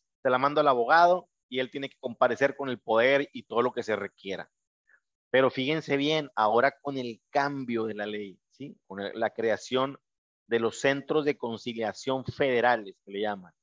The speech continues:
y con el, y con la creación de los juzgados laborales, se abre una nueva audiencia, que se llama audiencia prejudicial.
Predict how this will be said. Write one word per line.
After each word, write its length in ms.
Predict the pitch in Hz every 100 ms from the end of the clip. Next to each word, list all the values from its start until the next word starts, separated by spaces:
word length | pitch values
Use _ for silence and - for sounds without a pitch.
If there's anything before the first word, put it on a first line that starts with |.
| _ _ _ _ _ _ -
y 180 | 113
con 240 | - 120 117
el, 240 | 113 104 _ _
y 140 | - 110
con 180 | 117 117
la 100 | 107
creación 440 | 120 113 - 135
de 60 | 151
los 140 | 139
juzgados 440 | - 113 120 131
laborales, 460 | 139 131 120 123 147 _ _
se 280 | - 123
abre 500 | 117 117 131 135 139 -
una 260 | 127 127
nueva 800 | 131 123 127 127 127 127 131 120 _ _ _ _ _ -
audiencia, 880 | 117 117 117 127 127 113 - 95 - _ _
que 100 | -
se 120 | 110 113
llama 260 | 123 139
audiencia 720 | 147 117 117 117 127 135 151
prejudicial. 1080 | 139 - 127 - - 123 113 - 143 170 277